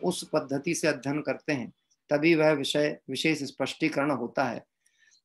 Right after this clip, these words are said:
यह तो बताने के क्रम में इतनी सारी व्याख्या की गई है, वास्तव में ये सारा, चाहे द्रव्य परावर्तन हो, क्षेत्र हो, काल हो, भव और भाव,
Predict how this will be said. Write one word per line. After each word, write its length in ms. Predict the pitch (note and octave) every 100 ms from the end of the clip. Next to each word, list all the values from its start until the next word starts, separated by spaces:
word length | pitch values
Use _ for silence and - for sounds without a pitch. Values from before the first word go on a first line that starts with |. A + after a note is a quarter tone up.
| _
यह 340 | - D3 D3
तो 240 | E3 - F#3
बताने 600 | D3 D3 D3 D3 E3+ F3
के 160 | F#3
क्रम 280 | F#3 D3 D3+
में 220 | D#3 E3
इतनी 300 | D#3+ D#3 D#3+
सारी 300 | D#3+ C#3 C#3+
व्याख्या 420 | C#3+ C3 B2 - C#3
की 220 | C#3 A#2
गई 240 | B2 B2+
है, 180 | A2 - _ _ _ _
वास्तव 440 | - B2+ - - D#3+
में 140 | D#3
ये 220 | D#3 D#3
सारा, 460 | D3+ - B2 C3 C3+
चाहे 260 | C3+ B2+ B2
द्रव्य 320 | A#2+ C#3 C#3
परावर्तन 640 | C#3 C3+ C3+ C3 B2 C#3
हो, 220 | B2+ C3
क्षेत्र 440 | C3+ - C3 B2+ B2+
हो, 340 | B2 C3 B2+ -
काल 280 | A2 C3
हो, 340 | C3 B2 B2+ A#2
भव 300 | A#2+ C3 C3
और 120 | C#3 B2+
भाव, 440 | A2+ A2+ B2+ B2